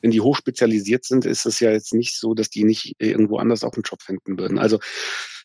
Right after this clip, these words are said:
ich bin da, äh, erstmal, sage ich mal, verhalten optimistisch, dass das, äh, also das ist, wird nicht schlecht sein und, äh, das wird jetzt auch nicht, ähm,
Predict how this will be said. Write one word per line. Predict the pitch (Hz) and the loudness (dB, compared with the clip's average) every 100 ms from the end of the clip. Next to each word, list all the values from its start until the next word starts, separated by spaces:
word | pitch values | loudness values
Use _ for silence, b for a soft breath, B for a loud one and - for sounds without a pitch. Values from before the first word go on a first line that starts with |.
| - | -6
ich | - - | -4 4
bin | 139 | 4
da, | 123 117 110 104 B B B B - | 6 4 2 -2 B B B B -6
äh, | 110 101 95 95 95 B B | 2 4 4 0 -6 B B
erstmal, | - 113 107 95 | -10 -2 0 2
sage | 101 101 | 2 0
ich | 95 | 0
mal, | 104 98 | 0 0
verhalten | - 110 110 131 117 | -2 0 2 2 0
optimistisch, | - - 104 107 - 98 | -2 2 2 2 -4 -6
dass | 98 | -6
das, | - 92 - - _ B B B B B B - | -4 -2 -2 -2 _ B B B B B B -4
äh, | 101 | 0
also | 98 95 - - - 95 98 | 2 2 0 -2 0 0 0
das | 104 | -2
ist, | 110 - | -4 -6
wird | - - | -6 0
nicht | 131 - | 0 2
schlecht | - 117 - | 2 2 2
sein | 117 117 113 | 2 4 4
und, | 113 101 98 101 | 2 -2 -4 -4
äh, | 98 | -6
das | 95 92 107 | -4 -6 -6
wird | - | -4
jetzt | 98 - | -4 -4
auch | - - | -8 -2
nicht, | 101 92 - - - | 0 0 -2 -8 -6
ähm, | - 95 95 - | -4 -4 -6 -10